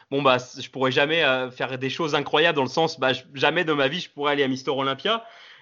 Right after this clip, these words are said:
Euh, jamais je serais I F B B professionnel, mais malgré tout, euh, bah, j'aime le fait de faire une préparation de compétition, j'aime le fait de faire un, un régime, j'aime le fait de, de, de, bah, de, des préparatifs pour monter sur scène, et j'aime le fait de monter sur scène.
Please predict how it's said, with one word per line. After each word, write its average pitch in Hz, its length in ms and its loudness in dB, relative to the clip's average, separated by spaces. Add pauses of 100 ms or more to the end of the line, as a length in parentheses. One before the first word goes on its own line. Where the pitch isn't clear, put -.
(100)
Euh, 131 180 4
jamais 147 240 4
je - 80 0
serais 147 260 4
I 151 200 0
F 127 60 -4
B 143 100 -4
B 135 100 -2
professionnel, 151 720 -2 (300)
mais 165 180 2
malgré 156 400 4
tout, 247 300 0
euh, 151 240 4
bah, 147 160 0 (240)
j'aime 185 340 -2
le 156 140 -4
fait 190 180 -4
de 160 100 -6
faire 147 140 0
une 143 80 0
préparation 151 480 0
de 156 60 -8
compétition, 143 640 -8
j'aime 147 180 -4
le 143 80 -4
fait 151 140 -8
de 135 80 -12
faire 139 160 -6
un, 127 260 -4 (240)
un 127 140 0
régime, 143 360 -2
j'aime 151 200 0
le 143 80 0
fait 170 160 0
de, 139 320 2
de, 131 400 -2
de, 123 180 -8
bah, 123 240 2
de, 123 160 -6
des 123 240 -4
préparatifs 147 640 0
pour 147 140 -2
monter 135 220 -4
sur 131 160 -6
scène, 196 200 -2
et 147 60 -2
j'aime 143 180 0
le 131 60 -2
fait 156 120 -2
de 139 60 -4
monter 135 240 -2
sur 131 160 -8
scène. 208 260 0